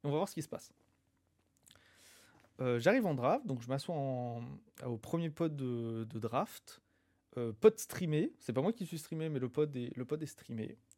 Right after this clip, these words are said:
Et là, je me dis, bon, je vais essayer de, de tryhard un peu. Et là, bah, il y a Sylvain, euh, comme tu as dit, Croissant et tout, donc je discute un peu avec lui,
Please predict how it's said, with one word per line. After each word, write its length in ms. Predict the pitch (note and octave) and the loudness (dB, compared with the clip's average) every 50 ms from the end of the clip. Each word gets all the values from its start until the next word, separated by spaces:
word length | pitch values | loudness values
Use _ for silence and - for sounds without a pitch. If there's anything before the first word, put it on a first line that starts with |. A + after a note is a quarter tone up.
| - _ - - _ _ _ _ _ _ _ _ _ _ _ _ | -20 _ -20 -20 _ _ _ _ _ _ _ _ _ _ _ _
Et 120 | - C#3 | -4 0
là, 280 | C3 C3+ D#3 F#3 A3 A#3+ | 4 6 8 8 8 6
je 100 | G#3 D3 | 4 2
me 80 | C#3 C3+ | 0 -2
dis, 140 | C3 D3+ D#3+ | -2 -4 -4
bon, 240 | C#3 C3 C3 A#2 A2 - _ _ _ _ _ _ _ _ _ _ | -2 -2 -2 -4 -6 -10 _ _ _ _ _ _ _ _ _ _
je 140 | - A2 A2 | -14 -8 -6
vais 80 | A#2 A2+ | -4 -4
essayer 280 | A2+ - - D#3 E3+ | -6 -4 -2 0 0
de, 460 | E3 C#3+ C3 A#2+ A#2 A2+ A2+ A2 A2 A2 - - - _ _ _ _ _ _ _ _ _ _ _ _ _ - - | 0 0 -2 -2 -2 -2 -4 -6 -6 -8 -10 -12 -16 _ _ _ _ _ _ _ _ _ _ _ _ _ -14 -8
de 140 | - C3 B2 | -6 -4 -4
tryhard 380 | - - - D3 E3+ G#3 G3+ E3+ | -2 0 2 2 2 2 0 0
un 100 | C3+ A#2 | -2 -2
peu. 360 | - - C3 D#3 A3 C#4 C#4 - _ - | -2 -2 -2 -2 -2 -4 -8 -12 _ -6
Et 100 | B2+ B2 | -2 2
là, 160 | B2 D#3 F3+ | 4 4 4
bah, 120 | F3 C#3+ | 4 2
il 60 | C3+ | 2
y 60 | A#2+ A#2+ | 4 2
a 260 | A2+ A2 A2 A2 A2+ | 2 2 0 -2 -2
Sylvain, 540 | A2 - - D#3 D3 C#3 D#3+ F3 F#3 F3 D3 | -4 -6 -6 -6 -2 0 0 0 0 0 0
euh, 160 | B2+ B2 A#2+ | -2 -2 -4
comme 180 | - - B2+ | -4 -6 -4
tu 80 | B2 - | -4 -2
as 60 | C3 | -4
dit, 100 | B2+ C3+ | -4 -4
Croissant 460 | C#3 - - B2 A#2+ - E3+ E3+ D#3+ | -6 -4 -4 -4 -4 -4 -4 -2 -2
et 60 | C3+ A#2 | -4 -4
tout, 200 | - F#3 G#3 A3 | -4 -4 -4 -2
donc 140 | E3 C3 | -2 -2
je 60 | A#2 A#2 | -2 -4
discute 280 | A#2+ A#2 - - - | -6 -8 -8 -6 -6
un 60 | C3 | -6
peu 100 | A#2+ - | -4 -2
avec 260 | C#3 A2+ G#2 G#2 - - | -2 -2 -4 -6 -8 -8
lui, 200 | - F#3+ C4+ | -8 -8 -8